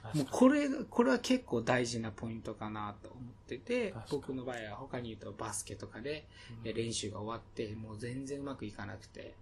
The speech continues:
Speaker 1: うん。
Speaker 2: しかもね、バスケなんてね、練習はチームの練習とかあって、
Speaker 1: うん。
Speaker 2: 超、あ、その高校生の頃で、本当に、なんだろう、部活、バスケ部入ったの初めての一年生の頃で、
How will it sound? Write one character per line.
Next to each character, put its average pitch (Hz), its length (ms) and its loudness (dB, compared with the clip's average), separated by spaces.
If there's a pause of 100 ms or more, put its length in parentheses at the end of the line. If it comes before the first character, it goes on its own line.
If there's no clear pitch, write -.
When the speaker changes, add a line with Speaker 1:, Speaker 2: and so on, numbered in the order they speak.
(120)
Speaker 1:
う - 40 -8
ん。 - 20 -8 (460)
Speaker 2:
し - 120 -2
か 113 140 0
も 104 100 -2
ね、 104 120 -4
バ 107 200 -4
ス - 120 0
ケ 117 120 -2
な 104 120 -4
ん 95 60 -6
て 101 140 -8
ね、 98 220 -6
練 107 180 -4
習 107 160 -6
は 95 80 -4
チ - 220 4
ー 165 100 2
ム 160 120 0
の 120 80 -4 (240)
練 127 180 -4
習 110 160 -4
と 110 120 -10
か 101 180 -8
あ 107 40 -6
っ - 20 -10 (180)
て、 98 360 -6 (680)
Speaker 1:
う 123 40 -10
ん。 117 40 -8 (120)
Speaker 2:
超、 202 640 2
あ、 123 60 -4
そ 127 120 -6
の 120 120 -8 (120)
高 143 240 2
校 143 140 0
生 120 220 -4
の 107 120 -6
頃 107 300 -8
で、 101 260 -8 (140)
本 135 120 -12
当 131 100 -12
に、 117 280 -12 (120)
な 123 80 -8
ん 110 80 -8
だ 104 100 -10
ろ 107 100 -14
う、 - 20 -16 (200)
部 131 80 -6
活、 127 160 -10 (180)
バ 131 100 -6
ス - 120 -2
ケ 151 120 2
部 131 80 0
入 110 140 -2
っ 110 40 -12
た 120 120 -6
の 113 80 -6
初 123 280 -2
め 127 80 -2
て 117 80 -4
の 107 100 -4
一 107 200 -2
年 120 140 0
生 110 80 -4
の 104 100 -4
頃 101 220 -8
で、 90 100 -8